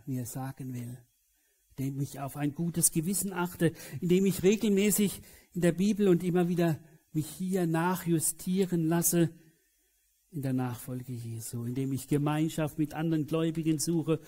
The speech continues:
und dort Orientierung und Beistand erfahre. Paulus hat es den Philippern wunderbar weitergegeben. Philipper zwei dreizehn folgende.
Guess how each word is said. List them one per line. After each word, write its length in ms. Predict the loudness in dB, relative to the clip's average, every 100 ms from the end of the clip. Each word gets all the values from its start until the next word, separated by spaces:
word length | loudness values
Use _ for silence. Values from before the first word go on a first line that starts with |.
| -20 -8
und 180 | -4 -2
dort 200 | -4 -4
Orientierung 960 | -2 0 -2 -2 0 2 2 0 -2 -8 _ _
und 240 | -6 -6
Beistand 580 | -6 -6 -6 -8 -8 -8
erfahre. 640 | -10 -14 -12 -12 -14 -20 -20 _ _ _ _ _ _ _ _ _ _ _ _ _ _ _ _ _ _ _ _ _ _ -6
Paulus 500 | 0 0 -2 -8 -14 _ _ -10
hat 160 | -2
es 140 | -2 0
den 240 | 0 0
Philippern 760 | -2 -2 -2 0 0 -2 -4 -16 _ _ _ _ _ _ _
wunderbar 500 | -6 -2 -2 -2 -4
weitergegeben. 1040 | -4 -2 -4 -4 -8 -6 -6 -6 -6 -6 -10 -20 _ _ _ _
Philipper 420 | -8 -6 -4 -2
zwei 260 | -2 0 -2
dreizehn 540 | -2 -2 0 -2 -2
folgende. 540 | -2 -4 -4 -6 -6